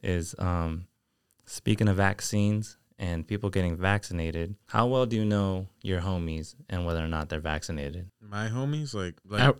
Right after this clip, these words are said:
Speaker 3: our group
Speaker 2: our
Speaker 3: chat.
Speaker 2: group chat?
Speaker 3: Yeah.
Speaker 1: Like, do you
Speaker 2: I
Speaker 1: know,
Speaker 2: know,
Speaker 1: like, for sure if
Speaker 2: like,
Speaker 1: some of 'em are or aren't?
Speaker 2: Some of 'em. I know one of 'em's vaccinated.
Speaker 1: All right. Well,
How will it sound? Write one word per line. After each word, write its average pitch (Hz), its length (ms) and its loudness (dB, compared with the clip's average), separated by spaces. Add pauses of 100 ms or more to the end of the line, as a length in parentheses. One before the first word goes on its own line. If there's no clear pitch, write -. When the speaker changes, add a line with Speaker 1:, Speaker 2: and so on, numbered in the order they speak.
(120)
Speaker 3:
our 123 220 8
group 117 340 0
Speaker 2:
our 107 100 2
Speaker 3:
chat. 95 80 -2
Speaker 2:
group 107 200 0
chat? 151 340 -6
Speaker 3:
Yeah. - 220 -10 (320)
Speaker 1:
Like, 101 260 2
do 95 80 0
you 110 60 6
Speaker 2:
I 113 40 8
Speaker 1:
know, 117 120 8
Speaker 2:
know, 117 60 6
Speaker 1:
like, 104 180 6
for 104 160 2
sure 107 240 6
if 101 80 6
Speaker 2:
like, - 60 2
Speaker 1:
some 107 160 6
of 104 120 6
'em 98 80 2
are 101 220 4
or 95 80 0
aren't? 107 220 0 (160)
Speaker 2:
Some 156 240 0
of 127 120 4
'em. 123 200 0 (440)
I 107 80 -6
know 113 220 0
one 107 200 0
of 127 80 -2
'em's 101 160 -4
vaccinated. 98 600 -4 (840)
Speaker 1:
All 104 80 4
right. 90 240 4
Well, 92 360 4